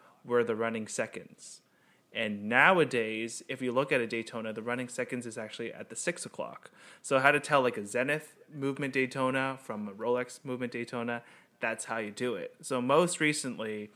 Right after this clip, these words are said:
Zenith came out with their own, um, ceramic bezel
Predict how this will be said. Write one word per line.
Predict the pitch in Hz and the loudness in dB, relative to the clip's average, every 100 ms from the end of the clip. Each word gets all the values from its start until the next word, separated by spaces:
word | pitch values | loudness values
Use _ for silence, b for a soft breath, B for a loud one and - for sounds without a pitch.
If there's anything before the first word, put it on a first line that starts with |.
| B B B | B B B
Zenith | - 127 127 127 | -2 0 0 0
came | 139 131 | 0 2
out | 127 | 2
with | 127 | 0
their | 123 120 - | -2 -2 2
own, | 131 151 160 123 107 123 b b b - | 8 8 8 4 -2 -6 b b b -2
um, | 117 110 107 104 104 - - | 2 4 4 0 -6 -12 -6
ceramic | - 143 123 120 120 - | 0 2 4 4 2 0
bezel | - 113 113 113 107 110 | 4 4 4 0 -2 -4